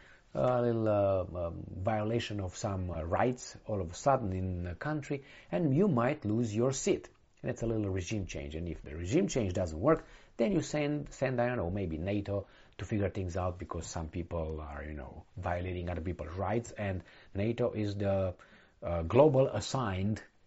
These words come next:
uh, policeman. By whom? By themselves. By United States mainly. Not mainly, one hundred percent. That's why you have these little countries, weasel countries, France, Great Britain, uh, Germany, all this coming with United States, because they're part of the, you know,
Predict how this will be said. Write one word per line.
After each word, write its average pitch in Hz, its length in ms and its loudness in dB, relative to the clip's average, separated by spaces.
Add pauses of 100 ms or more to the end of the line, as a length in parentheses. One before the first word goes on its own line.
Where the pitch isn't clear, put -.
(340)
uh, 90 360 -2
policeman. 143 500 -2 (480)
By 90 160 4
whom? 143 400 0 (500)
By 127 160 0
themselves. - 600 -6 (300)
By 104 120 -2
United 107 280 -2
States 90 320 -4
mainly. 73 400 -10 (360)
Not 101 140 0
mainly, 80 360 -2
one 95 180 -2
hundred 92 160 -2
percent. 71 300 -8 (240)
That's 160 200 8
why 151 100 12
you 127 80 10
have 110 140 4
these 113 120 2
little 113 180 2
countries, 104 420 -2
weasel 101 360 2
countries, 90 420 -4 (280)
France, 101 360 0
Great 95 240 0
Britain, 92 460 -2 (540)
uh, 85 240 0
Germany, 98 460 2
all 95 120 2
this 92 240 0
coming 101 380 0
with 95 120 0
United 92 160 -2
States, 85 240 -2
because 120 260 -2
they're 143 120 2
part 139 280 0
of 120 100 0
the, 123 300 4
you 139 100 0
know, 101 260 0